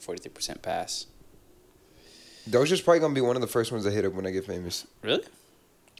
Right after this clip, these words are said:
Speaker 2: I don't know,
Speaker 1: Okay,
Speaker 2: bro.
Speaker 1: here we go. The last one.
Speaker 2: She
Speaker 1: Final
Speaker 2: just, like,
Speaker 1: one.
Speaker 2: sh-, her crackhead energy is so
Speaker 1: The
Speaker 2: hot.
Speaker 1: final one. Megan Fox. Your, uh, childhood celebrity.
Speaker 2: You know what, bro?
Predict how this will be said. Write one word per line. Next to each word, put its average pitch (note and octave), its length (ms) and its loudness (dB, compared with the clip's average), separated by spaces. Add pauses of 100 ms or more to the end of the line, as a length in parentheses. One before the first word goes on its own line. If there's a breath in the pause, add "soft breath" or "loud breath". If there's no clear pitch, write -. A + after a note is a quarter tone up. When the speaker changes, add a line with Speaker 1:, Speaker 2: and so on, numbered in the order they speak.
(340)
Speaker 2:
I - 100 -2
don't - 20 2
know, A2+ 160 8
Speaker 1:
Okay, D#3 180 8
Speaker 2:
bro. D#3+ 80 8
Speaker 1:
here C3 80 0
we C3+ 80 2
go. C#3 100 8
The B2+ 60 4
last C3 300 6
one. D3 220 6
Speaker 2:
She - 80 -6
Speaker 1:
Final C#3 200 6
Speaker 2:
just, C#3+ 100 8
like, D#3+ 120 8
Speaker 1:
one. A#2 60 0
Speaker 2:
sh-, - 220 2
her B2 140 0
crackhead A2+ 480 2
energy F#2+ 320 -2
is F2 60 -2
so F#2 160 0
Speaker 1:
The A2 60 0
Speaker 2:
hot. A2 60 -4
Speaker 1:
final C3 240 4
one. B2 240 -2
Megan G#2 220 -4
Fox. - 580 4 (640)
Your, G2 160 -4
uh, F#2 400 2
childhood A2 420 -2
celebrity. A2 480 -4 (1200)
Speaker 2:
You A2 100 4
know A#2 80 6
what, B2+ 180 8
bro? D#3+ 240 6